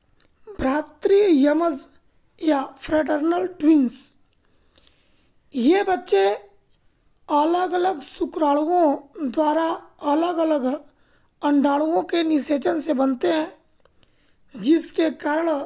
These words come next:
दोनों के लक्षण आपस में समान नहीं होते। ये अलग-अलग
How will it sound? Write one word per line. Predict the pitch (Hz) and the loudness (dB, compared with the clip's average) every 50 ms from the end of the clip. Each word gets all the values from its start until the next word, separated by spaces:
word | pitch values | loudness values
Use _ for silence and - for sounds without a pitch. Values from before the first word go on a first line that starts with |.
| - - _ _ _ _ _ _ _ _ _ _ _ - 302 | -10 -16 _ _ _ _ _ _ _ _ _ _ _ -18 -18
दोनों | 254 - - 339 330 339 349 359 392 415 | -10 -2 0 2 4 4 2 2 -2 -4
के | - - 370 349 | -4 -2 0 0
लक्षण | 330 294 285 285 285 285 - - - 330 339 320 277 262 - - _ - - | 2 2 0 -2 -4 -6 -8 -4 -2 0 0 0 -2 -6 -10 -16 _ -6 -4
आपस | 302 285 285 285 427 381 - - 453 | -4 -4 -4 -4 -6 -4 -4 -4 -4
में | 370 330 302 269 254 - - - _ _ _ _ _ _ _ - | -2 -2 -2 -2 -4 -8 -12 -20 _ _ _ _ _ _ _ -8
समान | - - - - - 339 311 302 302 311 320 320 311 | -6 -4 -2 -2 -2 -2 0 0 0 0 0 -2 -2
नहीं | 294 294 269 240 | -2 -2 -2 -4
होते। | 226 220 - - - - - - _ _ _ _ _ _ _ _ _ _ _ - | -6 -8 -12 -18 -20 -20 -20 -20 _ _ _ _ _ _ _ _ _ _ _ -12
ये | 262 269 320 370 381 381 381 - - - _ _ _ _ _ _ _ _ _ _ _ - - | -4 0 2 2 2 0 -4 -6 -10 -16 _ _ _ _ _ _ _ _ _ _ _ -4 -2
अलग-अलग | 285 294 320 339 359 302 349 349 349 349 277 302 277 269 294 - - | 0 0 0 -2 -2 -2 -2 -2 -2 -2 -2 -4 -4 -4 -4 -8 -12